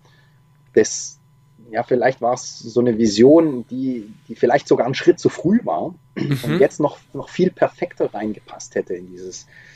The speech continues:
Speaker 1: in dieses momentane Leben, in dieses momentane Fame-Ding. Also so, man sieht's ja Instagram und, und wenn du da keine hunderttausend Follower hast, dann bist du eigentlich nicht interessant und lauter so ein,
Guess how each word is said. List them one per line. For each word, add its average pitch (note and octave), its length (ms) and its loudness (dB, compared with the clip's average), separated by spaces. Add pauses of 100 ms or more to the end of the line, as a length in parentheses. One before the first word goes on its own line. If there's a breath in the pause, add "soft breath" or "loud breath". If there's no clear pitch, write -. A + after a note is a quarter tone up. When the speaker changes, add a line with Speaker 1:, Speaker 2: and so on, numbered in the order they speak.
(160 soft breath)
Speaker 1:
in F#2+ 140 -20
dieses G#2 480 -6
momentane G#2 840 -2
Leben, G2 440 -10
in F2+ 80 -18
dieses F#2+ 260 -6
momentane G2 880 -4 (480 soft breath)
Fame-Ding. G2 1000 -4 (100)
Also F2+ 240 -6
so, F#2+ 200 0
man F#2+ 180 -6
sieht's A2+ 180 -2
ja G#2 320 2 (840 loud breath)
Instagram G2+ 720 -2
und, G2 280 -12
und G#2 120 -14
wenn G2 120 -10
du G2 80 -10
da G2+ 100 0
keine G#2+ 240 -2
hunderttausend G#2+ 500 -4
Follower A2 380 -2
hast, G#2+ 160 -12
dann G#2 580 -10
bist - 140 -12
du G2+ 60 -8
eigentlich G2+ 260 -6
nicht A2+ 140 -10
interessant G#2+ 580 -8
und F#2+ 120 -14
lauter A2 180 -6
so G#2 160 -8
ein, G#2 160 -12